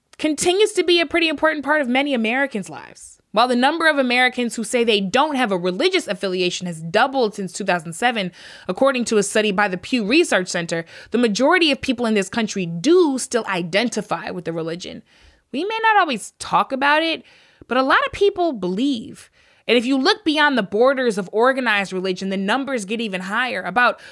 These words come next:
a quarter of Americans say they're, quote, "spiritual but not religious." And that is a record number.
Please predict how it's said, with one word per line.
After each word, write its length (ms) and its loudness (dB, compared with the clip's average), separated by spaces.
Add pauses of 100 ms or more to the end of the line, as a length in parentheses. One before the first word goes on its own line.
a 80 -4
quarter 460 4
of 100 0
Americans 680 -8
say 360 2
they're, 260 2
quote, 320 -2
"spiritual 600 0
but 100 -4
not 180 0
religious." 440 -4 (260)
And 100 -2
that 60 2
is 140 0
a 100 0
record 480 -2
number. 440 -8